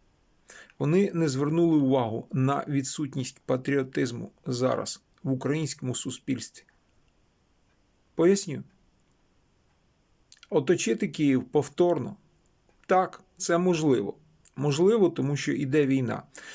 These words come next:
А на війні буває різне. І бувають різні ситуації, які не передбачиш. Теоретично, практично, рашисти можуть оточити військами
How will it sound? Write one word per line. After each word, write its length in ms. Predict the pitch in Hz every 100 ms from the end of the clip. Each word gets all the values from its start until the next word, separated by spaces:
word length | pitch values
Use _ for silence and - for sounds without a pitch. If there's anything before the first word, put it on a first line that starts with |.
| - -
А 100 | 139
на 140 | 151
війні 300 | 156 175 196
буває 460 | 160 147 160 151 143
різне. 340 | 135 107 107
І 140 | - 127
бувають 480 | 120 139 160 151 143
різні 280 | 143 127
ситуації, 640 | 131 139 - 147 151 - 123
які 220 | 123 147
не 160 | 139 139
передбачиш. 960 | 143 139 127 117 120 107 - - - _ _ _ _ _ -
Теоретично, 720 | 160 160 180 226 208 - 131
практично, 720 | - 131 - 180 - 131 - _ - - - - - -
рашисти 540 | 143 147 202 190 160
можуть 380 | 143 156 139 143
оточити 520 | 131 127 - 151 127
військами 540 | 117 - 135 131 117